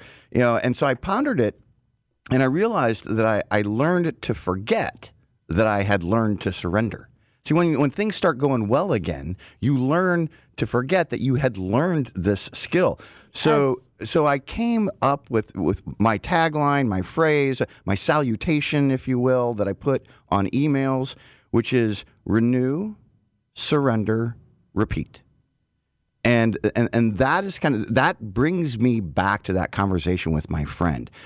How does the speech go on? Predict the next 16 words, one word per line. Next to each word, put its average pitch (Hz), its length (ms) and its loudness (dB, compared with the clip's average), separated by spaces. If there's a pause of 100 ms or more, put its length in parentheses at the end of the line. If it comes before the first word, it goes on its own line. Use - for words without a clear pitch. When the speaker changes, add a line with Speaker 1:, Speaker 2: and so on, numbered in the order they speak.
(140)
Speaker 1:
that 110 320 2 (260)
I, 104 100 2 (120)
I'm 90 180 0
constantly 180 800 -2
need 120 200 0
to 95 60 -6
be 98 140 -2
renewing, 85 600 -2 (280)
which - 200 0
means 139 360 2
I 107 100 2
need 139 240 -2
to 127 60 -2
continue 170 640 -2
to 139 100 -2
surrender, 92 720 -2